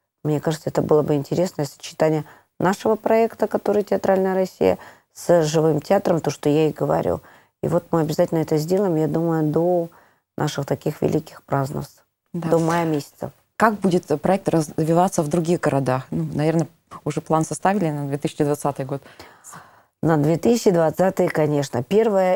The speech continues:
Speaker 1: это вот фестивали. Мы уже
Speaker 2: Мгм.
Speaker 1: договорились с Костромой, мы будем проводить там. Мы уже договорились, считайте, с вами. Мы проводить
Speaker 2: Как
Speaker 1: будем
Speaker 2: вы
Speaker 1: там.
Speaker 2: выбираете? <laughs> Кому повезло, кому <laughs> нет?
Speaker 1: Вы знаете, я бы, наверное, вот и лично я бы ездила везде.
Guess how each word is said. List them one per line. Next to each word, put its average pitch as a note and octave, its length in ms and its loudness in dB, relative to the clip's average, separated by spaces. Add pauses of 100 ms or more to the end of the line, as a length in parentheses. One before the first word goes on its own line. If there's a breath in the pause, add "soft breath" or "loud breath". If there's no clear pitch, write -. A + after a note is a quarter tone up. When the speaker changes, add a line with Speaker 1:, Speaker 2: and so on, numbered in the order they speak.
Speaker 1:
это E3 220 -2
вот D#3+ 200 -2
фестивали. C#3+ 760 -2
Мы D3 180 -4
уже D#3 120 0
Speaker 2:
Мгм. D3+ 80 -2
Speaker 1:
договорились D#3+ 580 0
с - 60 -18
Костромой, D#3+ 640 -2
мы A#3 140 0
будем G#3+ 200 0
проводить G3 460 -2
там. F#3+ 340 0
Мы D#3+ 160 -2
уже D3+ 160 0
договорились, D3+ 420 -2
считайте, D3+ 460 -4
с - 100 -16
вами. G#3+ 340 0
Мы F3 180 -2
проводить E3+ 420 0
Speaker 2:
Как - 120 0
Speaker 1:
будем - 160 0
Speaker 2:
вы - 40 -2
Speaker 1:
там. E3+ 120 0
Speaker 2:
выбираете? G3 540 0 (200)
<laughs> - 180 -6
Кому C4 240 4
повезло, A#3 440 0
кому A#3 260 0 (280)
<laughs> - 260 -10
нет? C4 360 -4 (540 loud breath)
Speaker 1:
Вы E3+ 100 2
знаете, E3+ 640 2 (280)
я D3 260 2
бы, G3 100 -2
наверное, D#3+ 460 0
вот D#3+ 200 -2
и E3+ 40 2
лично E3 300 0
я F#3+ 200 2
бы D#3+ 100 -2
ездила D#3 320 0
везде. C#3+ 520 -2